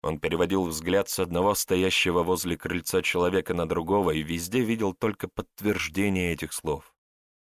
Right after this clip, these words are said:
Потом, поняв, что пауза затягивается, продолжил. «Кто-то живой из заговорщиков остался?» Все засуетились, бросившись их осматривать. Но тщетно.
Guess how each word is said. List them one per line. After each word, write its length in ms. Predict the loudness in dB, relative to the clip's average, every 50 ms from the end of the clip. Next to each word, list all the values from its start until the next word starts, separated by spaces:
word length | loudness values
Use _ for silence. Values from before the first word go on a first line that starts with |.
| _ _ _ _ _ _ _ _ _ _ _ _ _
Потом, 400 | -4 -2 2 4 4 4 4 4
поняв, 340 | 2 2 2 2 2 0
что 180 | 0 -2 -2 0
пауза 460 | 2 2 2 4 2 2 2 0 0
затягивается, 800 | 0 0 0 0 0 0 2 2 4 4 4 4 4 2 -2 -4
продолжил. 720 | -4 -2 -4 -2 0 2 0 0 -2 -4 -10 -14 -16 -20 _ _ _ _ _ _ _ _ _ _ _ _ _ _ _ _ _ _ _ _ _ _ _ _ _ _ _ _
«Кто-то 280 | _ 2 2 4 4 4
живой 360 | 4 4 4 6 6 6 6
из 60 | 4
заговорщиков 760 | 4 2 2 4 4 4 4 4 4 2 0 0 0 0 0
остался?» 680 | 0 0 -2 0 2 4 4 4 2 0 -2 -4 -6 -10 _ _ _ _ _ _ _ _ _ _ _ _ _ _ _ _ _ _ _ _
Все 220 | -4 0 0 2
засуетились, 760 | 2 2 2 2 2 2 2 2 0 0 0 2 2 2 0 -2
бросившись 640 | 0 0 0 0 0 -2 -2 -2 -2 -2 -2 -2
их 120 | -2 -2
осматривать. 720 | -2 -2 -2 0 -2 -2 -2 -2 -6 -10 -10 -12 _ -20 _ _ _ _ _ _ _
Но 180 | -4 -2 -2 0
тщетно. 560 | 0 2 2 2 0 0 -4 -10 -16 -16 -18